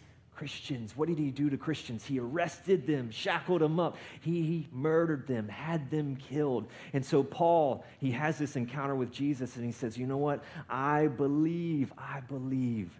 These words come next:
And so these witnesses are, are giving testimony of what would happen. And I was actually there. I saw it with my own eyes. And so it's not this, like, collaboration. In fact, it gets so much more profound. You might expect it from these kind of guys. You might expect it.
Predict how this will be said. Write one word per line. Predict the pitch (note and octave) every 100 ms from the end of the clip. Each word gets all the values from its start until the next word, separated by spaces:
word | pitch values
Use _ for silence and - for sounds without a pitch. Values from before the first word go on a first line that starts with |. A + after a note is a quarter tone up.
| - - -
And | A#2+
so | C3+ B2+
these | B2+ A2+
witnesses | G2 A#2 D#3 C3 A#2 - G#2 G2+ -
are, | G#2 F2+ -
are | -
giving | G2+ C#3+ C3
testimony | A2 - D3 - C3+ A#2 G#2+ G2+
of | G2
what | A#2+ B2
would | A#2+ A2
happen. | A2 B2 A#2+ G2+ G#2+
And | A#2
I | C#3+
was | D3+ D#3+ -
actually | D3+ - D3 C#3+
there. | C#3+ C#3+ C3
I | B2+
saw | B2 - E3 D3+
it |
with | D3 D3
my | C#3 C#3
own | C#3 C#3+ C3+
eyes. | C#3 C#3+ B2 - -
And | D3+ B2
so | D#3+ C#3+
it's | C#3 D3
not | E3 D3+
this, | D3+ C#3 -
like, | C3+ -
collaboration. | D#3 D3+ C#3+ C#3 D3 D3+ D3 C3
In | A#2+
fact, | - F#3+ E3+ - - - - - - -
it | D#3+
gets | F#3 -
so | - G3+ G3
much | G3+ F#3 C#3
more | E3+ E3+
profound. | - E3+ - E3+ E3+ D3
You |
might | D#3 D#3+ F3+ D#3
expect | C#3 - - E3 D#3 D#3
it | C#3+
from | - C3 A#2+
these | D3+ C3+
kind | - D3 C#3
of | B2+
guys. | D3 C3+ B2+
You |
might | C#3+ D#3+
expect | D3 - F3+ D#3+
it. | -